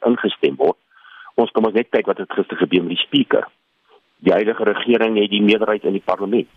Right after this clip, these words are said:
So as hulle dit wil instem, kan jy ons miskien maar baie kom met vertoor daarteen, maar as hulle hierdie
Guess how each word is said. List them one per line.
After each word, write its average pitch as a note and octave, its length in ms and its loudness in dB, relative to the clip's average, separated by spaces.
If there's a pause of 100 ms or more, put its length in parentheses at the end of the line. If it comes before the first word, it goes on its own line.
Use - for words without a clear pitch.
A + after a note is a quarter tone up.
(160)
So - 200 0
as F2+ 160 0
hulle G2 200 0
dit G2+ 160 -6
wil E2+ 140 0
instem, E2 560 -2 (520)
kan F#2+ 180 0
jy F#2+ 120 2
ons B2 260 -2
miskien G#2+ 280 0
maar F2 300 2
baie F#2 440 -2
kom F#2 180 0
met D#2 160 -2
vertoor A#2+ 420 2
daarteen, - 520 -2
maar F2 180 -2
as F#2+ 160 0
hulle F#2 300 0
hierdie F#2 380 -2